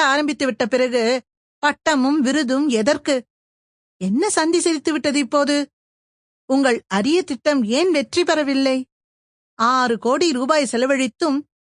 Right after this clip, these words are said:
ஏன் வெற்றி பெறவில்லை என்று அறிய நம்மை ஆள்கிறவர்கள் கவலைப்படுகிறார்கள்.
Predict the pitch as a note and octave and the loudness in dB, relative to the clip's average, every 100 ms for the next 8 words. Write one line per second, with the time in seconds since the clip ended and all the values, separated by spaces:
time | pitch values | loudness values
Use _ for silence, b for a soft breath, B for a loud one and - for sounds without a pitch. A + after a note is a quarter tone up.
0 | - A#3+ F4 F4 D4+ - E4+ D#4 D4 C#4+ | -4 0 2 0 0 -2 0 0 0 0
1 | C#4+ C4+ A#3+ C4 A3+ B3 D#4 A3+ - _ | 0 0 0 0 0 0 -2 -2 -8 _
2 | _ _ A#3+ C4+ C4 - F#3+ C4 E4 F4 | _ _ -2 0 0 0 0 0 2 2
3 | D4 B3+ A3+ A3+ C#4 A3+ B3+ F4 E4 B3+ | 2 0 0 -2 0 -2 0 0 0 0
4 | A#3 G#3+ F#3 F#3 | 0 -2 -2 -6